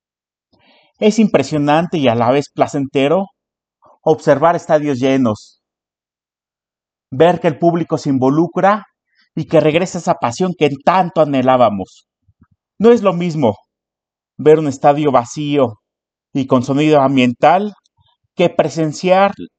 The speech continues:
las grandes gestas de los jugadores que están involucrados. Es gratificante ver que poco a poco despertamos de, de esta terrible pesadilla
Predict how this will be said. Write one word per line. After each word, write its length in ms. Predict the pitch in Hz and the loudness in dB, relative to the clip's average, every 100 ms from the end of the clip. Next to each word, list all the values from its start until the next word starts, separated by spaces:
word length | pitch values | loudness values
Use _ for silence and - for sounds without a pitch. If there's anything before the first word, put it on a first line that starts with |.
| - | -16
las 320 | 139 139 143 | -4 -2 0
grandes 360 | 165 208 196 - | 2 2 -2 -6
gestas 340 | 180 180 175 | -6 -4 -2
de 80 | 139 | -2
los 140 | 127 | -4
jugadores 500 | - 139 139 - 165 | -4 0 0 0 -4
que 80 | - | -6
están 240 | 120 156 160 | -4 -2 -2
involucrados. 960 | 135 117 107 127 120 117 104 - _ _ _ _ _ _ _ _ _ _ _ | 0 0 0 2 2 2 -4 -12 _ _ _ _ _ _ _ _ _ _ _
Es 580 | - 214 214 - - _ _ - | 2 2 2 -4 -20 _ _ 0
gratificante 1040 | 151 147 127 147 - 170 180 208 214 208 _ _ _ _ _ _ _ _ - | 0 0 -8 -6 0 0 0 -2 -4 -6 _ _ _ _ _ _ _ _ 2
ver 240 | 185 185 | 2 2
que 100 | 175 | -4
poco 320 | - 240 240 | 0 0 2
a 100 | 180 | 0
poco 440 | - 185 170 202 240 - _ _ _ _ | 0 0 0 -2 -2 -8 _ _ _ _
despertamos 680 | 160 - 196 - 208 208 | -2 2 0 2 0 2
de, 200 | 190 202 190 - | 0 -2 -4 -4
de 60 | |
esta 200 | 175 - | -2 0
terrible 420 | 170 139 151 160 156 | 0 0 0 0 -2
pesadilla 720 | 127 113 123 135 147 175 | -2 0 0 0 -2 -2